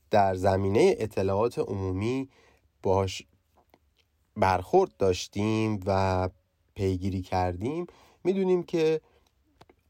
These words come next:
ادبیات فارسی ایران بابت اشعار غنایی که داشته مورد توجه واقع شده، غزلیات، شعرها و مجموعه‌های منسجم ادبی رو ما در دوران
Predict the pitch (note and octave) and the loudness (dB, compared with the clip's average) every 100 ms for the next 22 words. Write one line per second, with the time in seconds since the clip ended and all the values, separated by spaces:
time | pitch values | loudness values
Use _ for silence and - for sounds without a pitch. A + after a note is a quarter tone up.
0 | _ A#2+ C#3 C#3 C#3 C#3 C#3 B2+ A#2+ A2+ | _ 2 2 2 2 0 0 2 2 0
1 | - B2 B2 B2 A#2+ A#2 A#2+ _ _ _ | -2 0 0 0 2 0 -4 _ _ _
2 | _ _ _ _ _ G#2+ G2+ G#2 A2+ - | _ _ _ _ _ 2 4 4 0 -2
3 | A#2+ A2 G#2+ G#2 F#2+ _ _ - F#2+ - | -2 0 0 -4 -10 _ _ 0 0 2
4 | D3+ F#3+ D3 B2+ A#2 A2+ C3+ C3+ A2+ G#2+ | 2 4 2 4 4 2 0 0 0 0
5 | - A2+ G#2+ G#2+ G#2 - _ - G2+ F2+ | -2 0 2 2 -2 -8 _ -2 0 0
6 | G#2 G#2 F2+ F2 E2+ D3+ D3+ C#3 B2+ B2+ | -2 0 2 0 2 0 4 2 2 -4
7 | B2+ A2+ A#2+ A2+ G#2+ F#2+ G2 F#2+ F#2+ G2+ | -4 0 2 4 2 0 0 -2 -2 0
8 | A#2 A2+ - - F#2+ F#2 F#2 F2+ A2+ A#2 | 2 0 -4 -8 -6 -6 -8 -6 -4 -2
9 | A2+ G#2+ G#2+ G#2+ G#2 G2+ F#2+ F2+ F#2+ F#2 | -2 -2 -2 0 -2 -2 -4 -4 -4 -4
10 | F2+ D3 D#3 A#2 F#2+ G2+ F#2 G#2 A2+ A#2+ | -2 -2 0 -2 -2 -4 -4 -4 0 -2
11 | A2+ - - _ G#2 G2+ G2 F#2+ G#2 F#3 | -2 -12 -20 _ 0 2 2 0 -2 -4
12 | E3+ C#3 A2+ A#2 A#2 G#2+ G#2 F#2+ F#2+ F#2 | 0 -2 2 2 2 2 0 0 -2 -2
13 | G2+ A#2+ B2 | 0 -2 -4